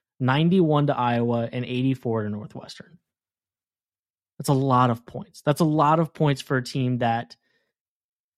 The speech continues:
coming into the season and for, and early in the season was supposed to be a, you know, one of the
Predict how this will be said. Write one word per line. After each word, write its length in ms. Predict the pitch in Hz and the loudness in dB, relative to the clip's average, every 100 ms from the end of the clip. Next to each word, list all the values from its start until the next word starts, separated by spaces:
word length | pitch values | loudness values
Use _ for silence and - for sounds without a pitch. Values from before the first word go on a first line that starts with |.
| _ _ _ | _ _ _
coming 300 | - 175 165 | 0 4 4
into 160 | 165 147 | 4 2
the 120 | 139 | 0
season 520 | 131 160 147 139 135 | -2 -2 0 2 0
and 240 | 139 143 131 | 0 -2 -2
for, 260 | 156 156 | -2 -2
and 200 | 160 147 | -2 -2
early 280 | 156 175 185 | 2 2 4
in 100 | 156 | 2
the 80 | 135 | 0
season 440 | - 131 127 120 | -2 -2 0 0
was 340 | 120 120 117 - _ - | 0 0 -2 -10 _ -20
supposed 560 | - 143 - 156 147 | -6 -6 -2 0 0
to 80 | - | -2
be 200 | 135 131 | 0 0
a, 360 | 120 113 113 - _ | 0 -2 -6 -10 _
you 120 | 120 | -10
know, 140 | 107 - _ _ _ - | -10 -12 _ _ _ -2
one 200 | 127 143 | 2 2
of 60 | |
the 100 | 127 | 0